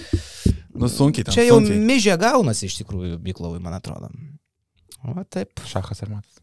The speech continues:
Speaker 2: Jo. Tai, e, L K L play-offai yra prasidėję. Vakar startavo ir, e, Sibet Šiauliai, ir, e, gerbiamas, e, Alytaus Dzūkijos klubas stojo į kovą su Vilniaus Rytu.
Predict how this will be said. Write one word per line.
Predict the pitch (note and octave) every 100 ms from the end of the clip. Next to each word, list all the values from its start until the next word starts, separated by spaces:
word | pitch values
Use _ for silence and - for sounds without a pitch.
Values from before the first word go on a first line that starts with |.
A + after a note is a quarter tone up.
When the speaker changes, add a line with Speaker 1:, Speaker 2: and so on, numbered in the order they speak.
| _
Speaker 2:
Jo. | G#2 G2 F2 - - - - - - -
Tai, | - C3
e, | C#3 C3+ A2+ F#2+ F#2+
L | C#3+ D3
K | C3
L | G#2+ G#2
play-offai | A2+ A#2 A#2 B2
yra | B2+
prasidėję. | - C3 C#3 C#3 D3+ E3+ F#3+ E3+ C3 G2+
Vakar | G#2 G#2 G#2
startavo | - G2+ A2+ G2 F#2+ F#2+ F#2+
ir, | - G#2 G#2 G2
e, | G2 F#2+ F#2 F#2
Sibet | - G#2+ - -
Šiauliai, | F#2+ C#3+ A3 A3 D#3
ir, | A2 G2+
e, | G2 F#2+ F2+ _ - - - _ G2+ F#2+ F#2 F#2 F#2 F2+
gerbiamas, | G2+ G2+ G2 G2 F2+ -
e, | G2+ F#2 F#2 F#2 F2+ - F#2+ - - G2+ -
Alytaus | A2+ G#2 A2 F#2+
Dzūkijos | A#2 A3 G#3
klubas | - F3+ D#3 C3
stojo | - C3+ B2
į | A2+
kovą | C3 A2+
su | A2 A#2 A2
Vilniaus | G2+ A2+ A2 G2+ -
Rytu. | G#2+ G2+ G#2